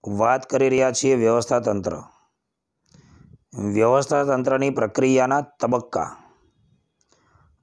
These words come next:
એની ચાવી છે હે કાકા, વીસ આ વ્યવસ્થા છે. તો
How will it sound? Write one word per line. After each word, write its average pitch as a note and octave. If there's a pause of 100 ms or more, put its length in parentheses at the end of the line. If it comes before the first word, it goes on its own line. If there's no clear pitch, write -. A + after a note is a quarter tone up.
(100)
એની C3+
ચાવી C3
છે C3+ (120)
હે A#2
કાકા, B2 (720)
વીસ G#2+ (260)
આ B2+
વ્યવસ્થા D#3
છે. F3+ (2500)
તો D3+